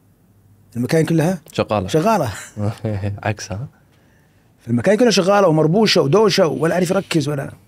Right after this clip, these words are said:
Speaker 2: تحتاج مدير يديرها شوي.
Speaker 1: تحتاج مدير يديرها، فعلًا صحيح.
Speaker 2: <laughs> إيه.
Speaker 1: تحتاج مدير يدير. هو، هو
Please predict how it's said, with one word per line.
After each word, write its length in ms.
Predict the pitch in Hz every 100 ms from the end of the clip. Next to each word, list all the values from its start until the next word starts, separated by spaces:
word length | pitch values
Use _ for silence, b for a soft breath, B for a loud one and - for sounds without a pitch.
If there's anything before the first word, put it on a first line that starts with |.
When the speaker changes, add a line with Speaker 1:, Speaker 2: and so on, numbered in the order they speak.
| _
Speaker 2:
تحتاج 400 | _ _ 117 113
مدير 320 | 117 117 113 104
يديرها 320 | 107 101 95
شوي. 240 | - 104
Speaker 1:
تحتاج 300 | 117 151 156
مدير 200 | 135 160
يديرها، 240 | 185 190 185
فعلًا 300 | - 320 202
صحيح. 320 | 143 143 131
Speaker 2:
<laughs> 20 |
إيه. 120 | 120 _ b b b 170
Speaker 1:
تحتاج 160 | 185
مدير 220 | 170 202
يدير. 280 | 202 185 165 - B B -
هو، 160 | 175
هو 120 | 135